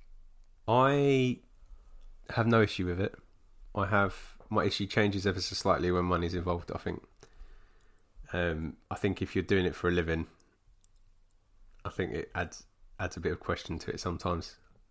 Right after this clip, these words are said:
I like the concept. I like the idea of tarot cards. And I'll tell you what I love about tarot cards is the artwork.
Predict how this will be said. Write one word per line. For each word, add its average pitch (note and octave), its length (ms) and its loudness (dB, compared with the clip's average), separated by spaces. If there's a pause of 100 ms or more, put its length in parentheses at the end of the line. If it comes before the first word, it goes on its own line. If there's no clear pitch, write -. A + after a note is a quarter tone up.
I G#2+ 40 4
like A2 240 8
the - 80 -6
concept. G2 400 -2
I F#2 40 4
like G2 160 6
the F2 80 4
idea F2+ 320 4
of E2+ 120 -2
tarot E2+ 240 2
cards. E2+ 180 2
And F#2 60 2
I'll F2+ 60 0
tell A#2+ 140 10
you G#2 100 8
what F#2 120 6
I - 20 4
love G2 160 8
about D#2+ 220 2
tarot D#2+ 220 2
cards E2 200 2
is E2 120 -6
the E2 60 0
artwork. - 420 2